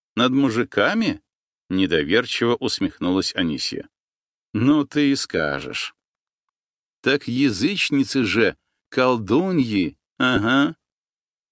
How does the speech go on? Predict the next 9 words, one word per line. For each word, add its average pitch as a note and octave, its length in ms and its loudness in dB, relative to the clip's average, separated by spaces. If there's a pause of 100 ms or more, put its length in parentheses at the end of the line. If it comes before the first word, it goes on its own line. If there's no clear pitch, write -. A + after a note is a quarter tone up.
(340)
"А D3+ 200 2
нас, E3+ 600 -2 (320)
нас-то C#3 520 0
они C#3+ 200 4
тогда B2 580 0
зачем A#2 640 0
с - 60 -4
собой B2+ 360 2
взяли?" F2+ 580 0